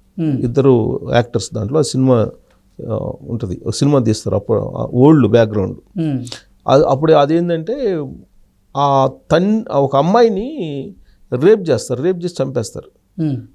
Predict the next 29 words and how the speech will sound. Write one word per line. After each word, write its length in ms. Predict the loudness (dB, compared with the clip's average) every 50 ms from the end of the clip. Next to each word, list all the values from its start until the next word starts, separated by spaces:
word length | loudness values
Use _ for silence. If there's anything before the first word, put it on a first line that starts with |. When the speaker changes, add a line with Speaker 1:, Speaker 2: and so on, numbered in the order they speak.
| -6 -6
Speaker 2:
చంపేస్తే 440 | -4 0 2 2 2 2 0 0 2
వాళ్ళ 220 | 2 2 2 2
తండ్రి 420 | 0 0 0 0 2 4 4 4 4
ఏం 120 | 4 2
చేస్తాడంటే 880 | -2 -4 -4 -4 -4 -4 -4 -4 -6 -6 -6 -6 -6 -6 -8 -8 -10 -14 -18 -20 -20 -20 -20 -20 -8 -2 0
కిరాయికి, 880 | 2 4 4 2 2 0 -4 -8 -8 -8 -6 -8 -8 -8 -10 -10 -12 -16 -20 _ _ _ _ _ _ _ _ _ -8
ఆ, 400 | -6 -6 -4 -4 -6 -6 -8 -10 -10 -12 -14 -18 -20 -20 _ _ _ _ _ _ _ _ _ _ _ 0
మర్డర్ 320 | 0 2 4 4 4 4
Speaker 1:
మనుషుల్ని 380 | 4 2 2 2 2 2 2 4
Speaker 2:
మనుషుల్ని 360 | 4 4 4 4 2 2 2
మార్చుకొని 680 | 2 2 0 0 -2 -4 -4 -4 -2 -2 -4 -4 -6 -8 -14 _ _ _ -20 -20 -10 -4 2
ఆ 80 | 4
ఎవరైతే 360 | 4 6 6 6 4 2 0 -2
రేప్ 280 | -2 -2 -4 -2 -2
చేస్తారో 320 | -4 -4 -4 -4 -8 -6 -4
వాళ్ళని 280 | -2 -2 -2 0 0
మర్డర్ 360 | 0 2 2 2 2 0 0
చేయిస్తాడు. 680 | -2 -6 -6 -8 -14 -18 -20 -20 _ _ _ _ _ -6
Speaker 1:
మ్మ్. 240 | -4 -4 -4 -4 -8 -12 _ _ _ _ _ _ _ _ _ -2
Speaker 2:
అది 140 | -2 0 2
జరిగింది 360 | 2 0 0 0 -2 -4 -6
అక్కడే. 360 | -6 -8 -8 -8 -8 -8 -8 -12 _ _ _ _ -8
సర్పయాగం 600 | -4 -4 -4 -2 2 4 4 4 4 2 -2 -4
ఏదో 120 | -4 -4
పేరుతో 360 | -6 -6 -6 -6 -4 -4 -6
తీశారు 380 | -6 -4 -4 -4 -2 0 0 0
ఆ 40 | -2
సినిమా. 320 | -4 -4 -6 -6 -6 -6 -8 _ _ _ -8 -6
Speaker 1:
మ్మ్. 260 | -6 -4 -4 -6 -10